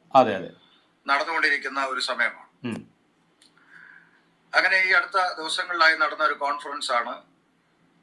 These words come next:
Speaker 2: Church of God-ിന്റെ കോൺഫറൻസ് ആയിട്ട്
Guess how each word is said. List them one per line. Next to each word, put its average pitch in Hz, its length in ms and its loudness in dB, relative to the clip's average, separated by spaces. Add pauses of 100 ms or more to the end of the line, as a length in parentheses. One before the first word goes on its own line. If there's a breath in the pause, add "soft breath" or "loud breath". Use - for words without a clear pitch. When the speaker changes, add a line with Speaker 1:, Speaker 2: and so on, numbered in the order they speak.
(400)
Speaker 2:
Church 147 220 0
of 170 160 -6
God-ിന്റെ 156 440 0 (1080)
കോൺഫറൻസ് 143 500 0
ആയിട്ട് 131 340 4